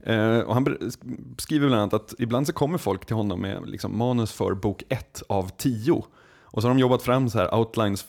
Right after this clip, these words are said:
för hur man kan jobba med serien över en tioårsperiod och att en film kommer ut lagom till bok fem och så vidare. Och alltså att, att det börjar tänkas i de här stora, stora dragen redan från,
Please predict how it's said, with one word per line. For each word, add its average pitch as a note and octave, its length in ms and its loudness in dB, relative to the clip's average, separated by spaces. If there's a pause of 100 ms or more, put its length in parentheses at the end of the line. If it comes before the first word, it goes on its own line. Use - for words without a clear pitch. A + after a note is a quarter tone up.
för F#2 220 0
hur G#2+ 60 0
man F#2+ 140 0
kan G#2 120 -2
jobba G2+ 240 2
med G#2+ 140 0
serien G2 240 0
över F#2+ 140 2
en G2 100 0
tioårsperiod G#2 920 4
och F#2+ 120 4
att F#2 100 -2
en F#2+ 100 -2
film F#2+ 280 -6
kommer G2 200 -4
ut F#2+ 140 -4
lagom F#2+ 320 0
till F#2+ 100 -8
bok F2 200 -6
fem G#2 480 -2
och F#2+ 120 -6
så A2 60 -8
vidare. G2 300 -2 (960)
Och B2+ 200 4 (300)
alltså A#2+ 240 -2 (220)
att, - 160 -8
att A2 120 -4
det B2 60 0
börjar A#2+ 300 4
tänkas B2+ 500 0
i A2+ 100 -2
de G2+ 120 0
här F#2+ 80 0
stora, F#2 400 -2
stora F#2+ 460 -6 (160)
dragen F2+ 600 -4 (140)
redan G2 440 0
från, G2+ 200 -6